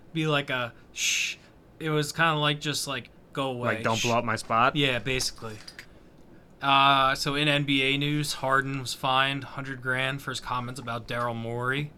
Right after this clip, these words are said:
Speaker 2: In addition to what we talked about last week of calling him a liar, I think he went on a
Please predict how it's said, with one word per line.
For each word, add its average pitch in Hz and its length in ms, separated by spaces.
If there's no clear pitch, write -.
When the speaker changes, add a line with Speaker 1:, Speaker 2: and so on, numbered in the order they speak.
Speaker 2:
In 135 140
addition 147 320
to 139 100
what 135 80
we 123 80
talked 123 260
about 117 160
last 110 300
week 107 140
of 98 100
calling 110 260
him 104 120
a 98 40
liar, 98 520
I 107 80
think 127 180
he 127 80
went 123 200
on 113 120
a 101 220